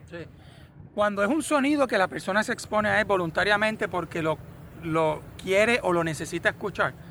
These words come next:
pues usualmente si es alto tendemos a tolerarlo o seleccionamos que sea alto por las razones que sean, ¿verdad? Porque nos gustan las cosas altas, porque nos gusta sentir la vibración. Por ejemplo, hay gente joven que le gusta ir a estos conciertos no solamente por la exposición al sonido,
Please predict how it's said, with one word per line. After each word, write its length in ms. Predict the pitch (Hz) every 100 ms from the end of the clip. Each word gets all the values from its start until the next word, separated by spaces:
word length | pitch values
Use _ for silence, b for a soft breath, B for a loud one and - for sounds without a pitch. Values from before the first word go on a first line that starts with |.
| B B B -
pues 120 | 175
usualmente 440 | 175 254 285 247
si 140 | 208 240
es 80 | 240
alto 320 | 262 - 202
tendemos 360 | - 165 196
a 40 | 214
tolerarlo 440 | 226 233 269 247 196
o 200 | 269 370
seleccionamos 540 | 262 208 196 175 208
que 100 | 247
sea 200 | - 233
alto 180 | 285 294
por 120 | 247
las 100 | 214
razones 300 | - 202 226
que 100 | - -
sean, 180 | 294
¿verdad? 200 | 175 160 202
Porque 160 | 170
nos 100 | 147
gustan 260 | 151 160 175
las 80 | 143
cosas 240 | 139 127
altas, 460 | 180 233 220 - 180 B B B B -
porque 180 | 160 180
nos 120 | 160
gusta 240 | 147 180 208
sentir 300 | 185 165 180
la 100 | 160
vibración. 380 | 160 147 196 220
Por 60 |
ejemplo, 160 | 185 214
hay 80 | 170
gente 260 | 170 170 170
joven 240 | 185 190
que 80 | 165
le 80 | 156
gusta 220 | 165 185
ir 40 |
a 20 | 175
estos 160 | 180
conciertos 420 | 180 156 180 170
no 140 | 156 151
solamente 420 | 185 170 175 180
por 120 | 175
la 60 | 160
exposición 520 | - 151 156 165 170
al 80 | 170
sonido, 340 | 175 175 214